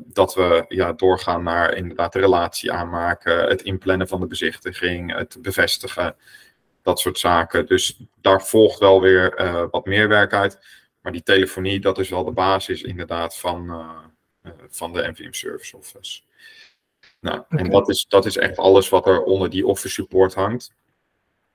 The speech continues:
Speaker 1: En dan heb je natuurlijk binnen de N V M Service Office heb je ook nog die innovatieve proeftuin,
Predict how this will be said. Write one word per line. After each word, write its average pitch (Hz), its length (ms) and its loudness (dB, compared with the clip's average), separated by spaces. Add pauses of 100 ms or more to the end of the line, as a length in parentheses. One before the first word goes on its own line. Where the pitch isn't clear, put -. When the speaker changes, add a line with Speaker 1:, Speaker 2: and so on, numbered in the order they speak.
(200)
Speaker 1:
En 98 100 -4
dan 95 100 0
heb 92 120 0
je - 60 -10
natuurlijk 95 360 0
binnen 98 260 2
de 87 160 0
N 92 80 -2
V - 60 -10
M 92 100 -4
Service 92 420 -2
Office 90 220 -8
heb 80 100 -8
je 87 60 0
ook 90 120 0
nog 90 100 -6
die 92 140 -4
innovatieve 92 540 -4
proeftuin, 87 640 -4